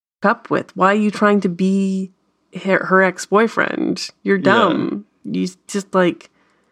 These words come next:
Speaker 1: and he's so unsuccessful, unsurprisingly. He tries to, like, say exact lines that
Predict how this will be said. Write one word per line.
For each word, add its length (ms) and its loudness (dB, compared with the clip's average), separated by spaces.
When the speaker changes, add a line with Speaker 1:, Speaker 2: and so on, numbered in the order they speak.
Speaker 1:
and 120 4
he's 160 2
so 220 4
unsuccessful, 1000 -2
unsurprisingly. 1000 -2
He 60 -8
tries 340 -2
to, 80 -4
like, 160 -2
say 300 2
exact 580 0
lines 500 2
that 380 -4